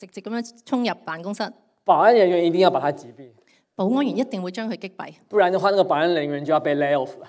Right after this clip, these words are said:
Speaker 1: <laughs> 如果唔係，呢個保安人員就會被炒魷魚。
Speaker 2: 任何其他人要見總統都要預約的。
Speaker 1: 任何其他人要見總統呢，都要預約嘅喎。
Speaker 2: 如-，如果半夜三點，包含總統的太太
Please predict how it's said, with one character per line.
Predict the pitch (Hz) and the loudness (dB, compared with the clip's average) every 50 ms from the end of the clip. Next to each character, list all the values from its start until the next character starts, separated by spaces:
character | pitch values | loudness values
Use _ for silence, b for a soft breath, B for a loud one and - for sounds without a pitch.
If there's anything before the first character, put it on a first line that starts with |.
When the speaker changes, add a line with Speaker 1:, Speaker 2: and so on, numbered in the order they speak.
| - - | -20 -20
Speaker 1:
<laughs> | - - - | -12 -6 -4
如 | 220 196 233 294 | -2 -2 -2 -2
果 | |
唔 | 302 | -2
係， | 220 254 | 0 0
呢 | 277 | 0
個 | - 208 202 | -2 -2 -2
保 | 220 254 | -2 -2
安 | 269 262 | -2 -2
人 | 208 170 170 | -4 -6 -8
員 | 165 165 | -12 -10
就 | - 175 | -8 -8
會 | 175 180 | -8 -8
被 | 180 170 156 | -8 -10 -14
炒 | - - 151 156 180 | -14 -14 -12 -10 -10
魷 | 196 165 | -10 -10
魚。 | 143 151 151 180 190 185 _ _ _ _ _ _ _ _ _ _ _ _ _ _ _ _ _ _ _ _ _ _ _ _ _ _ _ _ _ _ _ _ _ _ _ _ _ _ _ _ _ _ _ _ _ _ _ - | -12 -12 -14 -14 -14 -14 _ _ _ _ _ _ _ _ _ _ _ _ _ _ _ _ _ _ _ _ _ _ _ _ _ _ _ _ _ _ _ _ _ _ _ _ _ _ _ _ _ _ _ _ _ _ _ 0
Speaker 2:
任 | 226 226 214 160 | 0 0 0 0
何 | 156 151 | -2 -4
其 | 160 - - 151 | -6 -6 -8 -10
他 | - - 180 170 | -12 -10 -12 -12
人 | 151 139 | -12 -12
要 | 143 151 | -12 -14
見 | 147 - 160 143 131 | -10 -8 -8 -8 -10
總 | - 117 127 139 | -14 -18 -20 -20
統 | 123 113 110 110 | -20 -20 _ _
都 | 143 139 | -12 -10
要 | 143 135 135 | -8 -8 -8
預 | 143 156 135 | -10 -12 -14
約 | 120 117 117 117 117 | -14 -14 -18 -18 -20
的。 | _ - _ _ _ _ _ _ - | _ -20 _ _ _ _ _ _ -8
Speaker 1:
任 | 254 254 | -4 -4
何 | 233 196 190 | -4 -4 -4
其 | - - 196 175 | -6 -10 -10 -10
他 | 185 226 285 339 | -12 -12 -12 -10
人 | 330 254 190 | -8 -8 -6
要 | 208 208 | -8 -8
見 | 208 220 220 220 | -8 -8 -10 -10
總 | - 202 220 262 | -10 -8 -10 -8
統 | 262 226 214 | -8 -8 -8
呢， | 247 277 285 277 - - | -8 -8 -10 -12 -10 -8
都 | 311 320 | -6 -4
要 | 302 277 240 | -4 -4 -6
預 | 196 202 196 190 | -8 -8 -8 -6
約 | 196 196 196 | -6 -6 -6
嘅 | 196 - 196 | -8 -10 -10
喎。 | 196 185 175 160 170 _ _ _ _ _ _ _ _ _ _ _ _ | -10 -10 -12 -12 -16 _ _ _ _ _ _ _ _ _ _ _ _
Speaker 2:
如-， | 240 277 311 - | -10 -10 -8 -8
如 | - 294 330 | -6 -4 2
果 | 320 247 - | 2 2 2
半 | - 269 254 254 | 2 -2 0 2
夜 | 240 214 | 0 0
三 | 190 - 196 190 220 220 | 0 0 -6 -6 -6 -6
點， | 185 147 135 - _ _ _ _ | -10 -12 -12 -14 _ _ _ _
包 | - 302 | -4 -4
含 | 277 277 269 254 | -4 -2 -6 -2
總 | - 214 277 262 | 0 -2 -2 -2
統 | 190 185 | -6 -6
的 | 165 160 | -6 -6
太 | - - 254 226 175 | -6 -4 -4 -4 -4
太 | - - 131 - | -4 -8 -16 -18